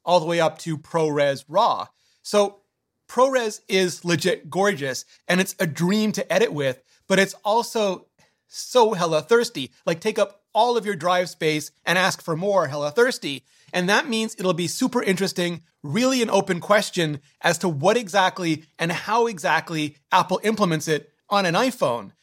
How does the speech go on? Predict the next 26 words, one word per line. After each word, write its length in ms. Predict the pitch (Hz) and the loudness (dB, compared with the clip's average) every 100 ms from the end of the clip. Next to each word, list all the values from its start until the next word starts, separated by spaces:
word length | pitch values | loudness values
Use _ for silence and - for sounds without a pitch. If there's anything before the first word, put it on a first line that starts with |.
| - | -4
Now, 140 | 151 | -2
Mark 300 | 175 202 233 | 2 0 0
says 480 | - 208 190 190 - _ - | -2 0 2 0 -8 _ -8
it 120 | 185 | -4
will 100 | 180 | -2
be 240 | 147 165 156 | 0 2 2
in 100 | 156 | 0
H 260 | 165 175 - | -4 -4 -4
D, 220 | 151 135 | -4 -4
so 240 | 131 151 | -4 -6
ten 220 | 156 156 156 | -4 -2 -2
eighty 180 | 180 | -2
P 400 | 180 151 139 139 - _ - | -4 -4 -4 -6 -10 _ -4
and 240 | 147 151 | -2 -2
four 300 | 143 160 135 | -4 -2 -2
K. 480 | 131 - 233 151 117 _ _ | -2 -2 0 0 -4 _ _
But 140 | 202 | 0
in 100 | 208 | 0
my 220 | 208 214 240 | 2 0 -2
perfect 560 | 240 214 233 233 - | -4 -2 0 -2 -4
world, 380 | 147 127 - - _ _ _ - | -4 -2 -4 -10 _ _ _ -6
in 140 | 190 | 0
my 160 | 196 202 | 2 0
perfect 440 | - 247 254 208 | 2 2 2 -2
world, 280 | 180 180 185 | 2 2 2
it's 140 | 170 | -6